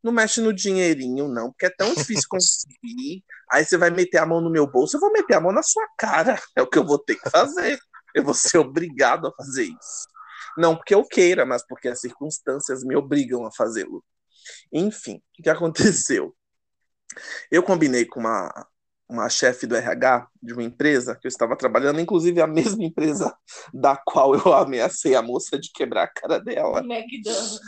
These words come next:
Speaker 1: <laughs> Quem prestou atenção no podcast sabe. E aí eu falei pra ela, "Olha, é o seguinte, eu queria tirar folga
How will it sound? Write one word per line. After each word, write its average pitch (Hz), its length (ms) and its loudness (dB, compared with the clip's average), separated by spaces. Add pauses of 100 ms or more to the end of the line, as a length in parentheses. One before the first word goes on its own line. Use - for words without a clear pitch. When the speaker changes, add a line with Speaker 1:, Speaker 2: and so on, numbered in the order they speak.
(120)
Speaker 1:
<laughs> - 2000 -2
Quem 156 180 2
prestou 170 320 4
atenção 170 540 4
no 170 80 2
podcast 170 640 2 (120)
sabe. - 920 0 (1900)
E 233 160 0
aí 220 220 4
eu 226 140 0
falei 196 260 -4
pra 208 140 -2
ela, 165 160 2
"Olha, 127 260 2
é - 20 -4
o 131 40 -16
seguinte, - 880 -10 (520)
eu 135 100 -6
queria 160 360 0
tirar 151 300 -2
folga 131 640 4